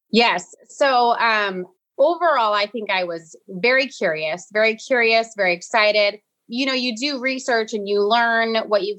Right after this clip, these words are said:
can, but you really don't know until you start doing it and actually see it for yourself. And the thing that probably concerned me the most, of course, was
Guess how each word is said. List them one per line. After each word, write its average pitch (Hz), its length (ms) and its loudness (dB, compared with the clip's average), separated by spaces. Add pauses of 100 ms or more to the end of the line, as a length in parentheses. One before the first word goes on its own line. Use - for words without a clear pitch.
can, 214 180 0
but 214 160 -2
you 220 100 -8
really 226 220 2
don't 214 280 0
know 208 160 0
until 214 200 -4
you 214 80 -6
start 208 320 -2
doing 220 380 0
it 156 140 -6
and 170 100 -4
actually 196 300 0
see 220 280 -2
it 214 100 -2
for 208 80 -4
yourself. 185 580 0 (300)
And 208 540 0 (120)
the 220 100 -2
thing 254 220 -6
that 233 220 -4
probably 214 800 0
concerned 226 380 -4
me 233 100 -2
the 262 80 -2
most, 208 400 2
of 214 140 -4
course, 202 500 0
was 180 460 2